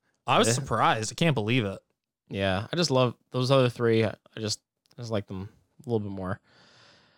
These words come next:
Speaker 2: Number twenty. Again, this one's from Noah. Favorite Guillermo del Toro film.
Speaker 1: Mm.
Speaker 2: So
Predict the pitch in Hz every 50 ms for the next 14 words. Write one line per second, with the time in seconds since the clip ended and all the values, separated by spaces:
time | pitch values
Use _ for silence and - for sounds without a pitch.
0 | _ _ _ _ _ _ _ _ _ _ _ _ _ - 143 147 156 170 156 -
1 | - 175 180 165 151 135 127 135 156 165 - _ _ _ _ _ _ _ _ _
2 | _ _ _ _ _ _ _ _ _ _ _ _ _ - 135 131 131 123 120 120
3 | 123 - 147 127 110 - 117 113 113 113 110 110 110 110 113 113 - _ _ _
4 | _ _ _ _ _ _ _ _ _ - 156 160 170 185 165 151 156 156 147 147
5 | 143 143 131 139 127 120 - 123 120 113 104 101 101 - 110 95 92 90 98 -
6 | - - _ _ _ _ _ _ _ _ _ _ _ _ _ _ _ _ _ _
7 | _ _ _ - - - 113 147 196 202 151 131 113 104 101 - _ - - -
8 | - 131 117 104 104 101 101 98 98